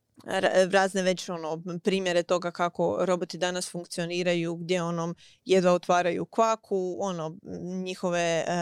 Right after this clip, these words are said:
radnje su nekako sporadične, čudne, a, sve mora biti zapravo jako lijepo posloženo da bi oni mogli obaviti zapravo taj zadatak. Čim se jedna, jedan element u sobi promijeni, ono, jel, oni već prtljaju, razbijaju i slično.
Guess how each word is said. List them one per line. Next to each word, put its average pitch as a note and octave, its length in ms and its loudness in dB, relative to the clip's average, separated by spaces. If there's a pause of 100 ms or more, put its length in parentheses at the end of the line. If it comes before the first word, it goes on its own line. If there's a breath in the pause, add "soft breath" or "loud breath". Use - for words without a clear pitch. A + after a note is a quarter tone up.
(240)
radnje F#3 260 0
su - 140 -6
nekako F3 320 -6
sporadične, G#3+ 680 0
čudne, G3 720 0 (300 soft breath)
a, F3+ 320 4
sve G#3+ 180 0
mora G#3 220 4
biti F#3+ 220 0
zapravo F#3 460 0
jako F3 360 2
lijepo F3+ 380 -2
posloženo F#3+ 720 0
da F3+ 160 4
bi F3 140 2
oni F3 180 0
mogli F#3 300 2
obaviti E3+ 520 2
zapravo E3 340 2
taj E3+ 200 2
zadatak. F3 580 0
Čim G3 240 -6
se F3+ 220 0
jedna, F3+ 300 2 (320 soft breath)
jedan F#3+ 240 4
element F3+ 460 2
u - 20 -4
sobi F3+ 340 2
promijeni, F#3 640 2
ono, E3+ 360 0 (160)
jel, D#3+ 320 2
oni E3+ 380 0 (340)
već F3 260 0
prtljaju, F3 560 2
razbijaju E3 640 0
i D#3 40 -4
slično. - 440 -6